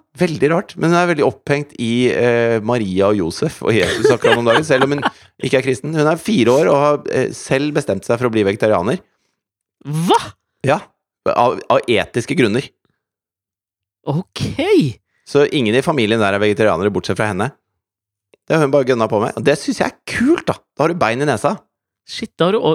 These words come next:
Speaker 2: da har du gjort noe riktig i starten der. Altså, det er litt hvassere enn å ha klart å få lov å synge,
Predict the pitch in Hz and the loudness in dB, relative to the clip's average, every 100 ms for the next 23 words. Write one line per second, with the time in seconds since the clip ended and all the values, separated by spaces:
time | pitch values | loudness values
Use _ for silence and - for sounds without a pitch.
0 | 156 160 170 220 269 170 - 196 226 - | 0 0 0 -2 -4 -6 -4 -2 -2 -6
1 | - - 143 180 143 123 180 202 208 165 | -14 -6 -4 -2 -2 -2 -2 -2 0 0
2 | 208 262 - 208 - - 131 143 165 170 | -2 -4 -4 -4 -4 -2 0 0 0 -2
3 | - 135 127 - 143 160 147 123 123 127 | -2 -2 -2 -4 -6 -2 0 0 -2 -2
4 | 151 - 135 135 | -4 -2 -2 0